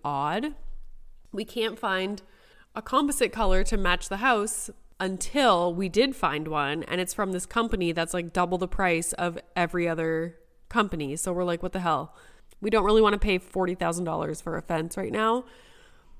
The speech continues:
because we have to put blinds in all the windows, which is incredibly expensive. And, like, my mom keeps warning me. She's like, "Renee, like,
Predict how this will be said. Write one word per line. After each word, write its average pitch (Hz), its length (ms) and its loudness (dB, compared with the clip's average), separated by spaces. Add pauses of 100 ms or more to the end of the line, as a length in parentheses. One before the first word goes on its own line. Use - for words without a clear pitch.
(140)
because 233 240 0
we 220 80 2
have 208 140 2
to 220 80 -2
put 202 240 6
blinds 175 800 0
in 202 140 -2
all 180 260 4
the 226 80 6
windows, 170 640 0 (380)
which 214 160 0
is 220 100 2
incredibly 196 580 4
expensive. 165 400 -2
And, 196 140 -2
like, 190 120 2
my 196 120 2
mom 180 300 2
keeps 196 500 -2 (500)
warning 175 480 4
me. 156 140 -2
She's 170 200 -6
like, 156 140 -4
"Renee, 196 460 -2
like, 175 180 -4